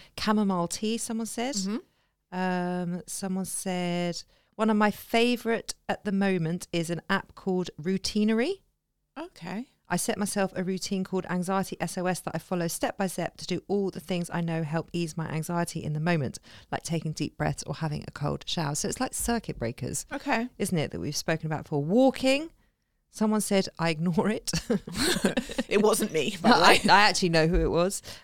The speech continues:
Speaker 1: Um, C B D. Quite a few people said C B D.
Speaker 2: Yeah.
Speaker 1: Someone else said medication. Someone said keeping busy and cleaning the house. "I've
Speaker 2: Okay.
Speaker 1: even made a business out of it," she
Speaker 2: Nice.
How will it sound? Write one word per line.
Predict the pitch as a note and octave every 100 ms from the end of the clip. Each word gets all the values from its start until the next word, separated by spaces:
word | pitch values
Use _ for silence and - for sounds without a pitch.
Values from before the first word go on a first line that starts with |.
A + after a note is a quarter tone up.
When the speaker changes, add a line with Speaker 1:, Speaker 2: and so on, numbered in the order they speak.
| _
Speaker 1:
Um, | - G3 G3 G3 F#3+ F#3+ F#3+
C | - - A#3+
B | A#3
D. | G#3+ G#3+ B3 C#4
Quite | - F3+
a |
few | - A3
people | G#3
said | F#3 G3
C | F#3 G3+
B | F3+
D. | F3+ G3 F#3+
Speaker 2:
Yeah. | E3+ D3 -
Speaker 1:
Someone | - D#3+ D#3+
else | G3+ G3+
said | - G3+
medication. | G3 - - G3 F#3+ - F#3 F#3 F#3 - - -
Someone | - F#3+
said | F3+ F#3
keeping | - G3 F#3+
busy | - A3 G3+ G#3+ -
and | F3
cleaning | - - G3 G3
the | F#3 -
house. | G3+ C#3+ - - - -
"I've | -
Speaker 2:
Okay. | C4 G#3+
Speaker 1:
even | A3
made | G#3 G3+
a | F#3+
business | - A3 C#3 C#3
out | A#2+ B2+
of | C3
it," | - -
she | -
Speaker 2:
Nice. | G3+ A#3+ A3 -